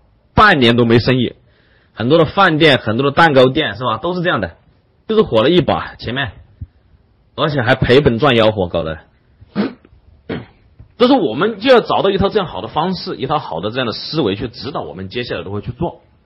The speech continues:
但要指导我们更好的方式，指导我们去做的话，那首先我们要知道，我们既然要启动市场，那高效启动市场，我们要达到几个标准，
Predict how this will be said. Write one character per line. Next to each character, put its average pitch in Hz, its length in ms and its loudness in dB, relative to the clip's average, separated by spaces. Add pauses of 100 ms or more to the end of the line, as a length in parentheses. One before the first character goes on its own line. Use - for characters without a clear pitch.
(200)
但 233 140 -2
要 226 140 4
指 196 260 -8
导 254 100 2
我 147 140 2
们 143 240 -6 (320)
更 220 140 -4
好 135 80 -2
的 135 60 -2
方 185 160 -10
式， 180 100 -12
指 139 100 -14
导 160 60 -2
我 151 40 -8
们 143 80 -10
去 165 100 -12
做 233 200 -2
的 143 80 -4
话， 151 100 -8
那 147 100 -6
首 104 180 -8
先 147 120 -10
我 127 60 -8
们 117 100 -6
要 139 60 -2
知 127 140 -8
道， - 240 -6 (480)
我 127 80 -8
们 202 140 -4
既 269 120 -10
然 196 160 -2
要 214 80 -2
启 - 240 -10
动 175 160 -10
市 214 140 -16
场， - 200 -16
那 165 120 -6
高 220 400 2
效 233 200 0
启 - 280 -8
动 160 160 -2
市 202 240 -12
场， 110 220 -8
我 - 60 -14
们 127 140 -6
要 185 100 -6
达 110 180 -6
到 180 80 -6
几 117 120 -14
个 165 80 -6
标 196 400 2
准， - 180 -2